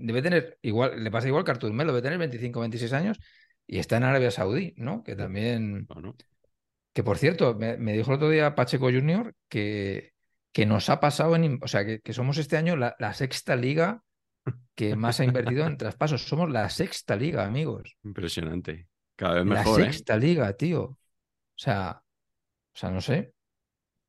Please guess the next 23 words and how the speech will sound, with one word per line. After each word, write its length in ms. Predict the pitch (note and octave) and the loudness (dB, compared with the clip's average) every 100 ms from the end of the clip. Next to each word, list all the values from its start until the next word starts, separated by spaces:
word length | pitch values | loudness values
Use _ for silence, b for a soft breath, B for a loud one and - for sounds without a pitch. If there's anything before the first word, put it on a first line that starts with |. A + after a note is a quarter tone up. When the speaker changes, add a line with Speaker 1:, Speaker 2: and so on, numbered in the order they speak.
| _ | _
Speaker 2:
Bueno, 120 | F#2 F2 | -6 2
Speaker 1:
Todo 120 | B2+ | 4
Speaker 2:
cuando 160 | B2+ | 4
Speaker 1:
mal, 100 | B2+ | 4
Speaker 2:
gra-, 80 | - | 2
Speaker 1:
macho. 160 | G#2 G#2+ | -2 -2
Speaker 2:
cuando 240 | F2+ F2+ | 0 2
grabamos 360 | E2 E2 F2 F2 | 2 2 0 -4
este 220 | F2+ F#2 | -6 -4
programa 520 | F2+ F2+ F#2+ G#2 A#2+ | 0 2 2 2 2
hay 540 | F2+ F#2 G2 F#2+ E2+ D#2+ | 2 2 2 0 0 -4
equipos 460 | D2+ F#2 F2+ A#2 | -4 -6 -4 -4
que, 680 | - F2 D#2+ D#2 D2+ D2 C#2+ | -2 -2 -2 -4 -8 -10 -10
que 100 | - | -6
no 120 | D#2+ | -6
tienen 340 | D#2 F#2 F#2 D#2+ | -2 -2 -2 -8
jugadores 560 | - F2+ F#2 F2 F2+ F#2 | -16 -4 0 2 0 -4
inscritos 540 | F2+ - F2 D#2+ A#2 | -6 -6 -6 -4 -4
para, 500 | - F2 D2+ C#2+ C2+ C2+ C2+ _ _ b b b b | 0 0 0 -4 -10 -14 -18 _ _ b b b b
para 160 | - E2+ | -4 -2
la 60 | E2 | 0
primera 220 | E2+ F2 | -2 -2
jornada, 560 | F2 E2+ F2 G2+ C3+ | -2 -2 0 0 0